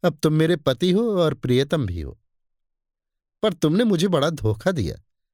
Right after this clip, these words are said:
और मेरी आत्मा को कलंकित किया। इसका उत्तरदाता कौन होगा?"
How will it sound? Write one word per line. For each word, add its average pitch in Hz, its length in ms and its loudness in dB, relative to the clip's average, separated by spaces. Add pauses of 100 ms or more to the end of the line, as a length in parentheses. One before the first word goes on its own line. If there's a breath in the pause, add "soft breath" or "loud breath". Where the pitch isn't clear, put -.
(220)
और 147 140 4
मेरी 151 240 2
आत्मा 135 320 0
को 170 140 -4
कलंकित 120 460 -4
किया। 67 220 -10 (720)
इसका 127 380 -2
उत्तरदाता 208 680 0
कौन 101 280 -2
होगा?" - 360 -10